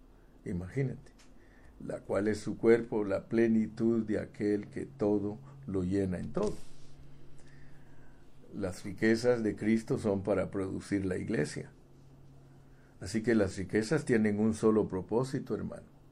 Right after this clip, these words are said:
producir la iglesia. Ahora, no se puede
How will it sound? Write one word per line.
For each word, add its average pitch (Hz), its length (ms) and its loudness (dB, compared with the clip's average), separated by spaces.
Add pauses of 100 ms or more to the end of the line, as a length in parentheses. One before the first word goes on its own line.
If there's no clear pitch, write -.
(120)
producir 101 760 0 (340)
la 95 140 0
iglesia. 98 560 -4 (1800)
Ahora, 98 280 2
no 110 140 4
se 123 140 2
puede 104 640 4